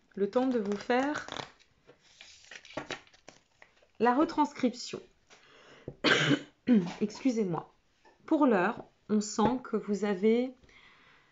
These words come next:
vous avez, euh, sur votre chemin une forme d'éclaircissement, une notion, euh, un peu électrique aussi, mais en même temps, euh, quelque chose qui est en train de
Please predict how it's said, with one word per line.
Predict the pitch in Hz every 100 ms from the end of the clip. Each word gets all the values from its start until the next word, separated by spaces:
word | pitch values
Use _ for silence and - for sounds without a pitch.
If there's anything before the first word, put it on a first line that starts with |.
| - 220
vous | 226
avez, | 262 233 285 294 - 220
euh, | 220
sur | - 240
votre | 262 -
chemin | 240 - 226 233 247 - -
une | 202
forme | - 254 254 254 -
d'éclaircissement, | 196 262 - 262 - - 226 - - 202 190 196 _ _ _ _ _ _ -
une | 240 233 240
notion, | 240 254 - - 254 254 262 254 -
euh, | 214 -
un | 254
peu | 247 320 -
électrique | 320 320 311 - 277 277
aussi, | 247 226 - 214 220 - _ _ _ _
mais | 214 240 262 277
en | -
même | 226 226 220
temps, | - 247 254 269 - -
euh, | 220 220 214 214 214 220 - _ _ _ _ _ _ _ _ _ _ _ _ _ _ - - _ _ _ _
quelque | - 240 233 254
chose | - 269 -
qui | - 226 226
est |
en | 226
train | 226 262 247
de | 220 208 202 202